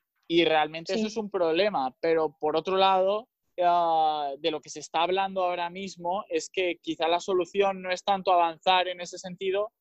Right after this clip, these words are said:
Speaker 1: sino aprender a vivir con menos. Y es también un poquito lo que yo creo que venimos, no solo los niños, que yo creo que los niños incluso saben bastante más que nosotros de eso,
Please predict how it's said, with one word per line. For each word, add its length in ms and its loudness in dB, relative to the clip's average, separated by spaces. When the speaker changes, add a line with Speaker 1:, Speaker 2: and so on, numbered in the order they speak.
Speaker 1:
sino 260 2
aprender 560 0
a 200 4
vivir 260 -2
con 200 -2
menos. 540 -8
Y 280 0
es 240 0
también 340 4
un 100 -8
poquito 460 0
lo 140 2
que 100 0
yo 140 0
creo 240 -2
que 220 0
venimos, 600 -4
no 220 2
solo 240 6
los 180 6
niños, 460 -2
que 140 2
yo 100 4
creo 100 0
que 100 2
los 120 4
niños 220 -2
incluso 240 0
saben 240 2
bastante 320 0
más 140 -2
que 100 -2
nosotros 400 -4
de 100 4
eso, 160 2